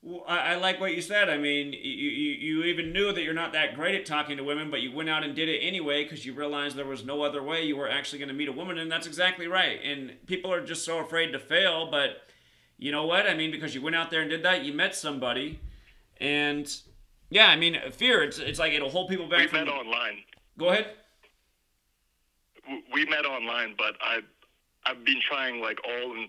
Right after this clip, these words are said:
Speaker 2: twenty-two. Like, I hit on, like, safety girls at, at our work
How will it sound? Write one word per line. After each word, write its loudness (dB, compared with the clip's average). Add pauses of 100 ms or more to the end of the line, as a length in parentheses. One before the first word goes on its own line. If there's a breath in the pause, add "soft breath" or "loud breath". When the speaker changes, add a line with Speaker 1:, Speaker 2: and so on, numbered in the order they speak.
(120)
Speaker 2:
twenty-two. -2
Like, 0
I 2
hit 2
on, -4
like, 0 (160)
safety 2
girls -4
at, -2 (100)
at -6
our -2
work -6